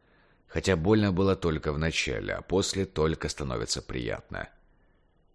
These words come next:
Я делаю это медленно, не спеша. Опускаюсь не до самого конца, и Артур мне это позволяет. Усаживается поудобнее,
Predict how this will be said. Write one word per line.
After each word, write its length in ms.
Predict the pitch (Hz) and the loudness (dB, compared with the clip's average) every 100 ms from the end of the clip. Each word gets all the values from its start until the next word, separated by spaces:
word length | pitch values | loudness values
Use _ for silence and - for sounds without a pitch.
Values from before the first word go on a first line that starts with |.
| _ | _
Я 280 | - 64 62 | -6 0 0
делаю 440 | 55 - 50 53 52 | -2 -4 -2 -2 -4
это 240 | 58 64 | -6 -4
медленно, 760 | 78 95 80 60 57 50 - - _ _ | 0 2 0 -2 -6 -8 -10 -14 _ _
не 200 | - 82 | -4 -2
спеша. 760 | 78 - 92 - 78 53 50 - _ _ _ _ | -2 0 0 2 2 0 -4 -10 _ _ _ _
Опускаюсь 840 | - - 67 - - 85 87 - - | -12 -6 -2 -2 0 2 4 2 0
не 120 | 95 | 0
до 140 | 87 | 2
самого 440 | 90 107 82 60 55 | 2 2 0 -2 -4
конца, 380 | 57 60 - 50 | -6 -6 -6 -6
и 60 | |
Артур 580 | 50 50 - 80 82 73 - _ - | -6 -8 -6 -2 -2 -2 -12 _ -10
мне 300 | 64 64 58 | -6 -4 -4
это 220 | 53 - | -4 -8
позволяет. 800 | - 60 58 50 50 50 - - - _ _ _ _ - | -8 -8 -6 -6 -6 -8 -12 -18 -20 _ _ _ _ -6
Усаживается 760 | 80 - 95 85 85 85 - | -2 2 2 4 2 2 0
поудобнее, 960 | 78 82 85 78 90 76 65 57 50 - | -2 0 2 2 0 0 -4 -4 -6 -10